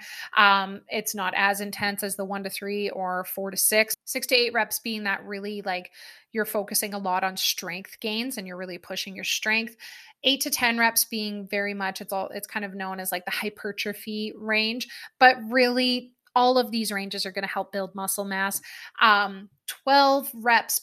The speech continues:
plus is kinda getting more into your endurance, like, you're gonna be lifting lighter weights because your muscles are gonna need more endurance to finish those. So those are the different variety of rep ranges. You can work them into your program however you see fit.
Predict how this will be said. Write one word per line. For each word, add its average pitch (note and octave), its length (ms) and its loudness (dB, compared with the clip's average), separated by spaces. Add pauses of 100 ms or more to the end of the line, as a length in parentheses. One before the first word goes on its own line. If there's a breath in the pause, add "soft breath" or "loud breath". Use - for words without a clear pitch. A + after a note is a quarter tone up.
plus G#3+ 540 0
is G#3 80 -6
kinda G3+ 240 -8
getting G3+ 220 -6
more F#3+ 180 -6
into G3 300 -10
your F#3+ 360 -10
endurance, G3 760 -6
like, F#3 160 -4 (100)
you're F#3 260 -12 (760)
gonna G#3+ 160 -2
be G#3 160 -4
lifting G3 340 -10
lighter B3+ 420 6
weights A#3+ 360 2
because G#3 280 -8
your F#3+ 120 -10
muscles F#3+ 320 -4
are F#3+ 80 -6
gonna F#3+ 180 -6
need F3+ 220 -10
more F3+ 160 -4
endurance F3+ 500 -4
to - 140 -4
finish F#3+ 380 -4
those. C4 280 4 (320 loud breath)
So - 140 4
those F4 180 10
are G4 100 8
the F4+ 120 4
different B3+ 360 2
variety G3 400 0
of F#3+ 120 -8
rep - 180 -4
ranges. A3 420 0 (360 loud breath)
You B3 100 2
can C4+ 240 -2
work B3+ 300 4
them D4+ 180 2
into A3+ 840 -2
your G#3+ 200 -2
program G3+ 580 0
however G3 400 -4
you G3 180 -8
see - 280 -2
fit. - 360 -6